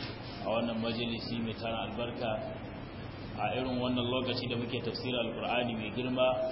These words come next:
a wannan yammaci na Litinin, takwas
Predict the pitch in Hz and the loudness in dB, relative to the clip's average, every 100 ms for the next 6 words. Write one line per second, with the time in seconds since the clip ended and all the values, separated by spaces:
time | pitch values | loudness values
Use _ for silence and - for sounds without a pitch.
0 | - - - - - - - 90 113 127 | -4 -6 -8 -8 -10 -10 -4 2 2 4
1 | 123 113 113 117 117 120 120 123 123 120 | 2 2 2 0 0 0 4 6 6 4
2 | 117 - 113 113 120 117 113 - - - | 0 0 0 2 2 2 0 -4 -10 -10
3 | - - - - - 131 131 131 127 | -10 -10 -10 -10 0 4 6 6 2